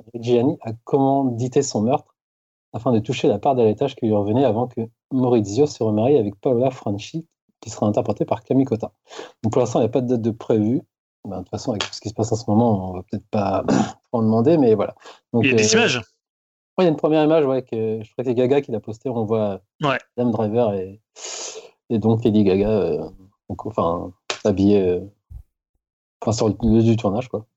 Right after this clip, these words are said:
Speaker 1: Donc voilà, et moi ça me tente bien, surtout que Lady Gaga, grâce à Dim, j'ai découvert dans A Star Is Born et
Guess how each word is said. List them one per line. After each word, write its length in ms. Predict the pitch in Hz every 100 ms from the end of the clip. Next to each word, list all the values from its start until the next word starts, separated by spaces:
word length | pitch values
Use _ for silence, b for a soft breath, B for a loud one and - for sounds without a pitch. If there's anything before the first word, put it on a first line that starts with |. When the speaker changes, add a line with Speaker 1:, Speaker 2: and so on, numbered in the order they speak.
| _
Speaker 1:
Donc 160 | 101 101
voilà, 200 | 90 131
et 260 | 131 101
moi 160 | 92 113
ça 140 | 123
me 200 | 117 98 -
tente 200 | 117 113
bien, 200 | 156 147
surtout 340 | - 151 190
que 100 | -
Lady 140 | 139 139
Gaga, 260 | 135 156
grâce 320 | 120 131 139
à 60 | 131
Dim, 220 | 120 160
j'ai 100 | 113
découvert 360 | 110 110 - 127
dans 240 | 107 98 98
A 100 | 110
Star 280 | - 113 110
Is 180 | 107
Born 320 | 110 147 156 107
et 200 | 90